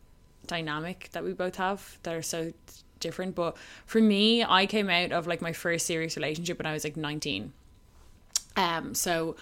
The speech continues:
I was in college, single, and I think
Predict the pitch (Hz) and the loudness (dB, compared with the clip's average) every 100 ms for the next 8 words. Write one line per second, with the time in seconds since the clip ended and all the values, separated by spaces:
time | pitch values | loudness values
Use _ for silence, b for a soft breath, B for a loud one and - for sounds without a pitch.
0 | B B B - 190 190 185 180 170 - | B B B 4 6 8 6 2 0 -6
1 | - 202 202 202 180 170 165 160 - - | -2 2 2 6 6 6 4 2 -2 0
2 | 190 175 165 156 151 - 185 180 190 202 | 0 0 0 -2 -4 -4 -2 0 0 2
3 | 226 - | 0 -2